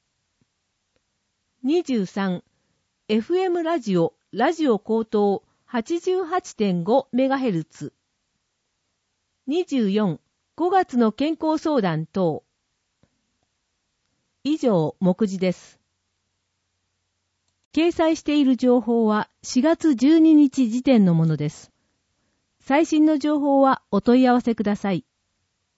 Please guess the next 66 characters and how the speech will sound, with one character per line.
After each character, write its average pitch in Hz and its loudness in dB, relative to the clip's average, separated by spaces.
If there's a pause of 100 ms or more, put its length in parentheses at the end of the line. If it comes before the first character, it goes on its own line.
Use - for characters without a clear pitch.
(800)
江 349 0
東 359 -2
区 339 -2
報 320 2
で 196 0
ご 190 0
案 233 2
内 233 2
し - -6
て 214 -2
い 214 2
る 208 0
イ 190 -2
ベ 226 0
ン 226 0
ト 214 -4
等 202 -2
は、 170 -4 (280)
新 294 0
型 311 -2
コ 302 -2
ロ 311 0
ナ 302 0
ウ 294 0
イ 285 0
ル 240 0
ス - -8
感 240 0
染 247 2
症 226 2
の 220 2
影 220 0
響 220 -2
に 214 2
よ 208 2
り、 202 -4 (280)
中 294 0
止 262 -6
ま 233 0
た 262 2
は 185 2
変 254 0
更 302 0
さ 285 0
れ 277 2
る 262 0
場 247 0
合 233 0
が 208 0
あ 185 -2
り 175 -2
ま 170 -4
す。 - -20 (1080)
イ 220 -2
ベ 330 0
ン 330 -4
ト 339 -4
等 339 -2
へ 190 2
参 214 -2
加 214 -6
さ 214 -6
れ 202 -2
る 196 -4
際 196 -6
は、 147 -6